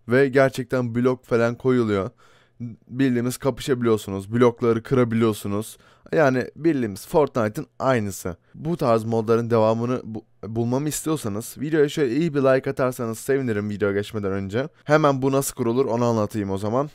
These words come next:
Başlayalım. Evet, öncelikle kütüphaneye geldik, oyunlara girdik. Buradan C S G O özellikler, yerel dosyalar, yerel dosyalara göz at ve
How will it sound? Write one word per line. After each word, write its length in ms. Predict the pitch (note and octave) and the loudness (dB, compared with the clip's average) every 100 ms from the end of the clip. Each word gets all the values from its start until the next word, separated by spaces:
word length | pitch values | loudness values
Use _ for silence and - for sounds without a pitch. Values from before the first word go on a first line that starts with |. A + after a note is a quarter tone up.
| - | -2
Başlayalım. 400 | C#3 F3 C3+ G2+ _ | 0 2 0 -2 _
Evet, 240 | - B2+ - | 4 4 4
öncelikle 600 | C#3 C#3+ D#3+ - D#3+ D3 | 0 0 0 2 2 2
kütüphaneye 540 | - - D#3 D3+ D3 | -2 -8 -2 0 2
geldik, 320 | D3+ C#3 B2+ | 4 4 2
oyunlara 440 | A2 A#2 B2+ C3 C3 | 2 0 2 2 2
girdik. 460 | B2+ A2 A#2+ - - | 2 0 -4 -10 -6
Buradan 360 | C3+ C3+ C#3 A#2+ | -2 0 0 2
C 180 | B2+ | 2
S 180 | B2+ A#2+ | 2 -2
G 80 | G#2+ | 0
O 220 | B2+ D#3 - | 0 -2 -4
özellikler, 800 | A#2 A2 A2+ G#2 G2+ B2+ - - _ _ _ _ _ - | -2 2 2 0 0 0 -2 -12 _ _ _ _ _ -6
yerel 420 | A2 C3 C#3+ B2+ | 2 4 4 2
dosyalar, 640 | G#2 - F2+ G#2+ - - _ A2 | 0 -2 -4 -4 -6 -12 _ 0
yerel 280 | B2 C3+ | 2 4
dosyalara 420 | B2 A2 G2+ D#2+ F#2+ | 2 -2 -6 -8 -6
göz 240 | A2 C3 | -4 -2
at 340 | E3 D#3 - - _ _ _ - | -2 -4 -12 -20 _ _ _ -2
ve 240 | C3+ C#3+ | 2 2